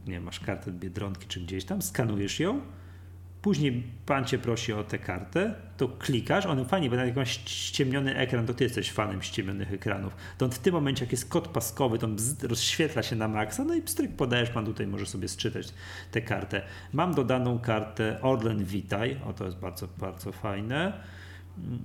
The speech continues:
Makro, Piotr i Paweł, Selgros, ikea Family,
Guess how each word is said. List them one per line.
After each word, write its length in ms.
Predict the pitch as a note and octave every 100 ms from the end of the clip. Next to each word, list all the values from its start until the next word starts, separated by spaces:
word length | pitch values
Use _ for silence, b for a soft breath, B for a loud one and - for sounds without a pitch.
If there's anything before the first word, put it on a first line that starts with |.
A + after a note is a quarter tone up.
| -
Makro, 560 | - C#3+ B2+ - F#2+ F#2 -
Piotr 240 | E3 E3+ D#3+
i 80 |
Paweł, 440 | - A#2 G#2 F#2+ G2
Selgros, 760 | - - F3 A#2 F#2 F#2+ G#2+ -
ikea 340 | G3+ - G3 D#3
Family, 680 | - C3+ F#2+ F#2 E2+ F2